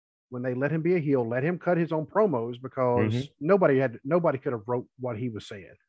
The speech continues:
Speaker 2: No.
Speaker 1: Because, I mean, you could tell he was very spontaneous with it. And, you know, when he was bagging on whatever town he was in and then writing a song about it, nobody was writing them songs for him. He was doing it
Speaker 2: Mm-mm.
Speaker 1: himself.
Speaker 2: Yep.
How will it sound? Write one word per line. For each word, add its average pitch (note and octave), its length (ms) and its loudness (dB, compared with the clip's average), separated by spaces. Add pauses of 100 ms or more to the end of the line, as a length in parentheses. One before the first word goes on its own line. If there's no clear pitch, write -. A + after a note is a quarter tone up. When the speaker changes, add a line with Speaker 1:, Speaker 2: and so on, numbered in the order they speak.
(100)
Speaker 2:
No. F#2 300 2 (240)
Speaker 1:
Because, C3 320 -2
I - 20 -2
mean, C3 200 -4
you D3 80 -4
could C#3+ 140 -8
tell C#3+ 240 2
he B2+ 120 0
was A2+ 200 -8
very B2 280 -2
spontaneous A2+ 640 -8
with F2 120 -20 (1040)
it. C#3 60 -4
And, C3+ 440 -2 (1400)
you E3+ 80 -2
know, E3 60 0
when D3+ 240 2
he E3+ 140 2
was D3 380 2
bagging F3+ 480 0
on F3 200 0
whatever D3+ 260 0
town D3 340 -2
he B2+ 100 -4
was A2 200 -6
in A2+ 200 -2
and D3 120 2
then F3 120 2
writing F3 320 4
a C3 60 0
song F3 360 -2
about A2 300 -4
it, A#2+ 120 -4
nobody F3 300 0
was C#3+ 140 -2
writing B2 300 0
them A#2 120 -8
songs A2+ 340 -8
for - 80 -18
him. A#2+ 200 -6
He C3+ 100 -2
was D3+ 100 -4
doing B2+ 220 2
it C3+ 60 2
Speaker 2:
Mm-mm. D3+ 60 -2
Speaker 1:
himself. A2 300 0 (320)
Speaker 2:
Yep. G2+ 220 0